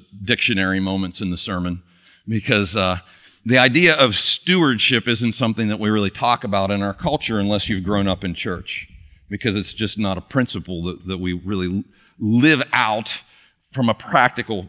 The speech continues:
standpoint. A steward was a very common thing in Jesus' day, and,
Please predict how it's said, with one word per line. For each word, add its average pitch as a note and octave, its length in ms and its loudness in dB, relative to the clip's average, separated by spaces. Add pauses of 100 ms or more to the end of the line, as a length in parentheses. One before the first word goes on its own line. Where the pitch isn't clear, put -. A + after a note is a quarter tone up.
(140)
standpoint. F2+ 720 -4
A G2+ 40 -6
steward D3 800 2
was B2 200 2
a - 20 0
very D3 320 4
common C3 480 0
thing D3 300 4
in A2+ 120 2
Jesus' G#2 640 0
day, F#2+ 360 2
and, A2+ 120 2